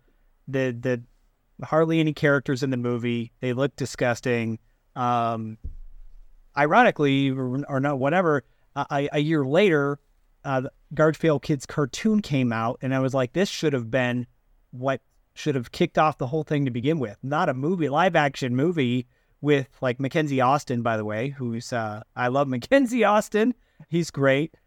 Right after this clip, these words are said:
Um, and then the cartoon, which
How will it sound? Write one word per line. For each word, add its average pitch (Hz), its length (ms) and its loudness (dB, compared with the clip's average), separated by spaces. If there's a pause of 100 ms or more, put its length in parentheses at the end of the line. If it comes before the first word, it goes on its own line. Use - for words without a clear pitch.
(200)
Um, 143 540 0
and 151 140 -2
then 156 100 0
the 156 80 0
cartoon, 165 760 0 (360)
which - 440 -4